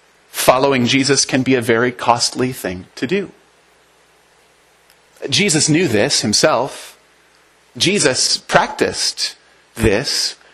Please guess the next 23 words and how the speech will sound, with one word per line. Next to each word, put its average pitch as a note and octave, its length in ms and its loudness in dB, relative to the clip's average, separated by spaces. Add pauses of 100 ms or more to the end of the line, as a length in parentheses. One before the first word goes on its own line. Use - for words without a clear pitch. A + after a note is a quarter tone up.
(260)
costly B2 680 0
way A2+ 200 4
of G2 140 -2
living. A#2+ 380 2 (280)
He D3 300 0
lived D3 420 2
and B2+ 220 4
died C#3+ 460 2
because C#3 460 2
of B2 320 0
his C#3+ 240 0
commitment C#3+ 520 0
to C#3 120 0
the B2+ 180 -2
kingdom C3+ 400 -2
of B2+ 100 -4
God. D3 380 0 (1900)
And C#3 160 2
God, E3 400 2
in F3+ 460 0
his D3 380 0
divine C#3+ 500 2
wisdom, C#3+ 480 2